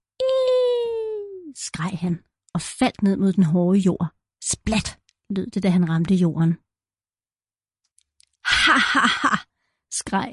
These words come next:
alle de andre aber af grin. De klappede med deres hænder og fødder og pegede på Ebbe. "Drømmer du nu igen, du kan svømme og lave skumsprøjt? Din dumme abeunge.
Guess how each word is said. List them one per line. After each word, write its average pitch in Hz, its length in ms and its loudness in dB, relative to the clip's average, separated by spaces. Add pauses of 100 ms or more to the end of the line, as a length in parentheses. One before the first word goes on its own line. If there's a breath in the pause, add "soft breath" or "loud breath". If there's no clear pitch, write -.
alle 202 140 0
de 196 160 2
andre 185 280 2 (140)
aber 190 240 0
af - 40 -4
grin. 190 300 -2 (760)
De 196 140 0
klappede 190 320 2
med 185 120 6
deres 175 220 -2
hænder 190 300 0
og 175 80 2
fødder 185 360 0
og 170 80 -2
pegede 165 360 0
på 190 120 -2 (160)
Ebbe. 160 180 0 (1400)
"Drømmer 247 320 10
du 262 140 8
nu 233 60 8 (120)
igen, 214 240 8
du 247 140 2
kan 240 60 4 (100)
svømme 202 420 8 (280)
og 220 40 10 (100)
lave 214 160 8
skumsprøjt? - 760 4 (600)
Din 196 200 4 (300)
dumme 196 340 10 (300)
abeunge. 170 600 4